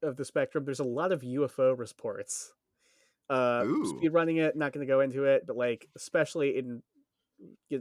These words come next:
Speaker 1: especially in West Virginia, which always cryptids in West Virginia,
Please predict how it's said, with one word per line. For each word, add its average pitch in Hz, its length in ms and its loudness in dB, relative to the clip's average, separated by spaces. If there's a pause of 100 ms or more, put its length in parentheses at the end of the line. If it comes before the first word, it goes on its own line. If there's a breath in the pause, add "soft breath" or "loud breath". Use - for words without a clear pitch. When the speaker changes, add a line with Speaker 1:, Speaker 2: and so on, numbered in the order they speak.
(140)
Speaker 1:
especially 151 560 -2
in 120 100 -4
West 131 240 0
Virginia, 139 480 -2
which 143 200 -8 (380)
always 139 680 -2
cryptids 117 340 -10
in 117 60 -18
West 117 160 -14
Virginia, 117 500 -6